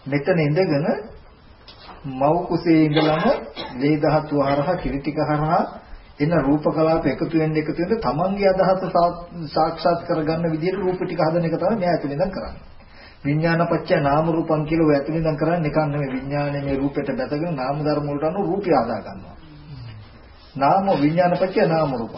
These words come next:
නාම රූප පච්චය සලආයතන. අන්න දැන් නාම රූප දෙක වැඩෙනවා කියන්නේ මෙයාට ඕන විදිහට ඇහැ, කන, දිව, නාසය ආයතන ටික හැදෙනවා. දැන් සලආයතන පච්චය පස්ස හොඳට බලන්න රූප පච්චය පස්ස එහෙම නෙමෙයි.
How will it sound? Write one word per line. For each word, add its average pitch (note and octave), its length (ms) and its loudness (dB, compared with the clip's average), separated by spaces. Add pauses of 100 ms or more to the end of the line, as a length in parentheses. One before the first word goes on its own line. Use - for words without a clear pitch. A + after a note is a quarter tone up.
නාම G3+ 320 4
රූප C#4 220 2
පච්චය B3 300 4
සලආයතන. G3 540 2
අන්න G3 240 0
දැන් A3+ 240 2
නාම G3+ 240 4
රූප A#3+ 200 -2
දෙක A3+ 180 2
වැඩෙනවා A#3 340 2
කියන්නේ B3 240 0
මෙයාට A3 460 2
ඕන G#3 160 4
විදිහට G#3+ 260 0
ඇහැ, F#3+ 240 4 (220)
කන, F3 320 0
දිව, F3+ 180 -2
නාසය F#3 280 0
ආයතන G3 360 2
ටික - 140 -8
හැදෙනවා. E3 360 -2 (720)
දැන් D#3 240 0
සලආයතන F3 640 0
පච්චය F3+ 380 0
පස්ස B2 280 -2
හොඳට C3 320 -2
බලන්න D#3+ 360 0
රූප B2+ 240 -4
පච්චය E3+ 360 0
පස්ස F3+ 240 0
එහෙම F#3+ 220 2
නෙමෙයි. E3+ 300 0